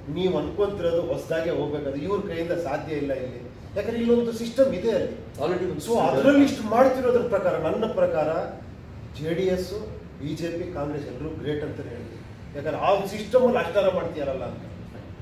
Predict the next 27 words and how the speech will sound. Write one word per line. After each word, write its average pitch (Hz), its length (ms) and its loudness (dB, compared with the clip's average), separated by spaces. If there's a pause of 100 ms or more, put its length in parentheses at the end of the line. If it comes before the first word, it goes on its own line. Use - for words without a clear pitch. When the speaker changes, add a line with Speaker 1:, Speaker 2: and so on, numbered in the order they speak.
(640)
Speaker 1:
ಖಂಡಿತ 254 300 2
ನಾನೇನು 208 360 6
ಮುಖಸ್ತುತಿಯಾಗಿ 190 840 0
ಹೇಳ್ತಾ 175 260 4
ಇಲ್ಲ, 170 120 2
ಅಥವಾ 170 220 0
ಏನೋ 165 240 2 (240)
ನನ್ನನ್ನು 143 680 -2 (200)
ಏನೋ 175 120 4
ಎಲ್ಲಾನು 170 320 4
ಹೊಗಳ್ಬೇಕು, 165 680 4
ಎಸ್ಕೇಪಿಸಮ್ 175 600 -2
ಮಾಡ್ಬೇಕು 151 280 -4
ಅಂತ 165 100 -2
ಹೇಳ್ತಾರೆ. 143 300 -4
ನನ್ನ 190 260 -4
ಪ್ರಕಾರ 151 540 0
ನೀವೇ 208 180 2
ಹೇಳಿದ್ರಿ, - 640 0
ಇಲ್ಲಿ 156 200 -8
ಬರೋರೆಲ್ಲ 202 520 4
ಏನೋ 185 100 2
ಒಂದು 196 160 0
ಒಳ್ಳೆ 170 160 2
ಉದ್ದೇಶ 170 340 2
ಇಟ್ಕೊಂಡೇ 143 320 -4
ಬರ್ತಾರೆ. 135 600 -4